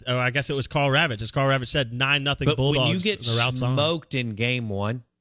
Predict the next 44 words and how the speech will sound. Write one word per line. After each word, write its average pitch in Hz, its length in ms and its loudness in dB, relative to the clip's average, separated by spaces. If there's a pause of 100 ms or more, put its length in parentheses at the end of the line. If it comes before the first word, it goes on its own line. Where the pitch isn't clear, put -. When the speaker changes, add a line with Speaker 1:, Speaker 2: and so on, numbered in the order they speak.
(180)
Speaker 1:
Yeah. 104 200 2
Speaker 2:
and - 100 -18
Speaker 1:
Well, 208 140 6
Speaker 2:
you - 80 0
Speaker 1:
and 190 60 0
it - 40 2
Speaker 2:
don't 143 160 0
get 139 240 0
anything 131 500 -2
going, 120 460 2
Speaker 1:
<clears throat> 139 40 -2
No. 113 360 4 (140)
Speaker 2:
you 131 180 2
go 151 180 0
back 131 400 -2
to 143 140 -4
the 127 140 -2
hotel 120 920 -2 (880)
trying, 135 420 0 (320)
I - 60 -14
mean, 85 120 -6
I'm 127 140 -4
not 87 140 -6
even 76 180 -12
playing. 120 420 -2 (280)
Speaker 1:
No. 117 120 4
Speaker 2:
Okay? 135 320 2
I've 139 160 0
just 139 160 -2
got 120 160 0
a 104 60 -2
media 131 340 -2
credential 117 420 -2
on, 113 220 0
and 104 140 -2
I'm 98 200 -6 (180)
drinking 120 260 -2
a 98 40 -8
Coors 120 280 -2
Light 117 240 -2
on 95 100 -4
the 90 80 -6
way 87 140 -2
home. 80 180 -6